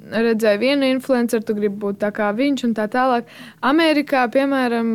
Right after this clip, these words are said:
nu, tur būs, ja tu uztaisīsi video Latvijā par to, cik tev ļoti patīk zirgi, tevi gan jau apsmies, jo tad īsti nav tik daudz cilvēku, lai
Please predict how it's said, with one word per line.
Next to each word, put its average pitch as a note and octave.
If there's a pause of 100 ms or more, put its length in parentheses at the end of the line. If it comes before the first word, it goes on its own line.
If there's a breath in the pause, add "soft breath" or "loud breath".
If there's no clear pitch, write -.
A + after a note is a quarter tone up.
(280)
nu, B3
tur C4
būs, C#4 (460)
ja A#3+
tu B3
uztaisīsi A3+
video A#3+
Latvijā A#3
par G#3+
to, A#3+
cik -
tev G#3
ļoti G3+
patīk A3
zirgi, C#4
tevi B3
gan A3+
jau G3
apsmies, G3+
jo G3+ (140)
tad G3
īsti A#3
nav G3+
tik G3+
daudz G3
cilvēku, G3+
lai G3